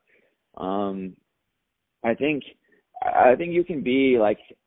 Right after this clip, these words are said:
a great coach in a smaller conference, and, and that helps a lot. Like, coaching helps, but I, I, I think it's even more important in a conference like the Pac-twelve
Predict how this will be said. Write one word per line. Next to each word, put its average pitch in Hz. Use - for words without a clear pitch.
a 123
great 131
coach 127
in 113
a 104
smaller 123
conference, 127
and, 104
and 120
that 123
helps 117
a 117
lot. 110
Like, 90
coaching 113
helps, 107
but 104
I, 95
I, 127
I 135
think 160
it's -
even 120
more 120
important 107
in 104
a 101
conference 113
like 117
the 95
Pac-twelve 104